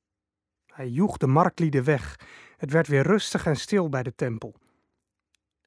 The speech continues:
Maar de bazen van Jeruzalem waren boos op Jezus, omdat hij zulke dingen deed. Later is Jezus nog eens in Jeruzalem geweest. Hij maakte er een zieke man beter, terwijl het rustdag was.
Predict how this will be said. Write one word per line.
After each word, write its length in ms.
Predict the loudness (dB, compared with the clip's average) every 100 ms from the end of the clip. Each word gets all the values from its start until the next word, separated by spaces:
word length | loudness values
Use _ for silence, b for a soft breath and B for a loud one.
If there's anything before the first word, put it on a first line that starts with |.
| _
Maar 160 | -10
de 80 | -8
bazen 380 | -4 -2 -2 -4
van 160 | -6 -4
Jeruzalem 560 | -2 -2 -4 -6 -4
waren 240 | -2 0 2
boos 300 | 2 2 -4
op 100 | -6
Jezus, 640 | -6 -6 -10 -16 -18 -20 _ _ _
omdat 300 | -8 -4 -4
hij 120 | -4
zulke 340 | 0 0 0 0
dingen 280 | 0 0 0
deed. 460 | 0 0 -6 -20 _ _ _ _ _ _ _ _ _ _ _ _ _ _ _ _ _ b b b b b
Later 400 | 0 2 4 2
is 120 | 2
Jezus 340 | 2 0 0 2
nog 220 | 2 2
eens 100 | 2
in 120 | 2
Jeruzalem 500 | 2 -2 -4 -4 -4
geweest. 540 | -4 -6 -6 -12 -18 -20 B B B B
Hij 140 | 2
maakte 320 | 4 2 0
er 80 | -2
een 120 | 0
zieke 280 | 2 2 4
man 280 | 4 4 4
beter, 460 | 2 0 -2 -4 _ _ _ _ -6
terwijl 380 | -2 2 2
het 140 | 2 0
rustdag 460 | 0 0 -2 -6
was. 480 | -6 -10 -12 -16 -18